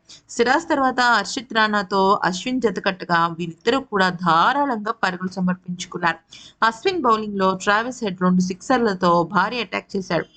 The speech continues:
ఇక హర్షిత్ రాణా వేసిన యాభై ఒకటో ఓవర్లో హెడ్ ఒక బౌండరీ, లబుషేన్ మూడు ఫోర్లతో ఏకంగా పదిహేడు పరుగులు మిం-, పిండుకున్నారు. ఇక బూమ్రా మినహా మిగిలిన బౌలర్లు సత్తా చాటలేని పరిస్థితుల్లో రంగంలోకి దిగాడు నితీష్ కుమార్ రెడ్డి.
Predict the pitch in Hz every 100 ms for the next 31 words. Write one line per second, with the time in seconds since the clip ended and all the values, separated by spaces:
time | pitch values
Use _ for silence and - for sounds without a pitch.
0 | - - - 135 240 233 233 330 311 277
1 | 262 233 233 226 202 185 196 247 202 -
2 | 233 220 202 190 185 180 185 185 185 -
3 | - 185 175 180 185 180 175 175 220 247
4 | 240 196 180 - 185 185 185 170 - -
5 | - 220 220 247 240 214 180 185 247 226
6 | - 185 202 240 220 180 - 190 196 185
7 | _ _ 240 226 190 180 175 175 _ -
8 | - 415 233 226 - _ 220 247 349 392
9 | 381 285 285 254 240 233 240 202 202 208
10 | 220 214 214 196 185 220 220 - 196 190
11 | 220 240 226 190 175 170 180 - 180 180
12 | 220 151 165 185 220 220 214 160 196 220
13 | 247 202 202 - - 165 165 170 -